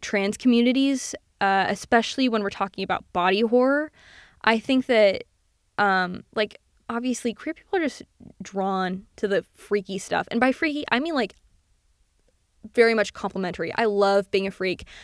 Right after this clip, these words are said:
I think being a freak is, like, the greatest compliment a person can give you. Be a weirdo. Be kind of odd. That's all. I love that. And so I think that because horror mil-, horror movies draw these kinds of audiences, there's more freedom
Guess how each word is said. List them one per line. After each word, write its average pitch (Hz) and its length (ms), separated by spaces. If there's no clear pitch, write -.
I 240 100
think 277 240
being 202 180
a 196 40
freak 196 300
is, 196 120
like, 165 300
the 202 100
greatest 185 360
compliment 185 420
a 185 60
person 185 320
can 180 180
give 185 180
you. 175 240
Be 233 120
a 294 60
weirdo. 202 520
Be 220 140
kind 240 220
of 220 300
odd. 196 380
That's 285 200
all. 247 420
I 247 100
love 233 300
that. 175 320
And 220 160
so 214 380
I 214 80
think 277 260
that 269 180
because 220 380
horror 196 260
mil-, 202 280
horror 226 420
movies 196 420
draw 185 380
these 190 200
kinds 190 220
of 180 200
audiences, 233 640
there's 208 200
more 202 500
freedom 185 800